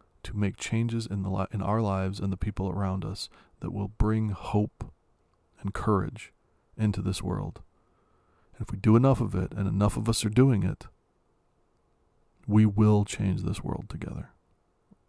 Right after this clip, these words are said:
We will. I promise you. It will happen. Thank you all very much for listening. I know that I probably went a little bit long on this one, but, uh,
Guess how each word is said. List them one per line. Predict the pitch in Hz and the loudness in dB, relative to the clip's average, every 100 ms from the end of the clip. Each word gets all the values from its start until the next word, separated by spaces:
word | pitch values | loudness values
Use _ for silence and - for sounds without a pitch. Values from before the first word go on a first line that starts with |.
| _ _ | _ _
We | 104 98 | 0 2
will. | 95 95 101 - _ - | 2 0 -2 -10 _ -4
I | 104 | -2
promise | - 101 98 101 - | -2 -2 -2 -4 -6
you. | - 98 - _ _ _ _ _ _ _ _ _ - | -8 -8 -10 _ _ _ _ _ _ _ _ _ 2
It | 98 | 6
will | 107 90 | 6 6
happen. | - - - - _ _ _ _ _ _ _ _ _ _ _ _ _ _ _ _ _ _ _ _ - - | 2 -2 -8 -10 _ _ _ _ _ _ _ _ _ _ _ _ _ _ _ _ _ _ _ _ -20 -4
Thank | 117 107 113 | 2 2 4
you | 104 95 - - | 2 2 -4 -2
all | 104 101 | 2 2
very | 98 98 | 2 2
much | 95 95 92 | 4 2 0
for | - | -4
listening. | 98 98 - 98 98 98 - _ _ 117 | -2 -2 -2 -4 -6 -10 -18 _ _ -2
I | |
know | 107 101 | 2 2
that | 98 | 2
I | 98 95 _ _ - | 0 -2 _ _ -8
probably | 101 98 | -2 0
went | 98 | 2
a | 98 | 2
little | 95 | 2
bit | 95 92 | 0 0
long | 98 95 | 0 0
on | 92 | 0
this | 95 - | -2 -2
one, | 95 92 | -2 0
but, | 90 85 - | 0 -2 -2
uh, | 98 95 | -2 -2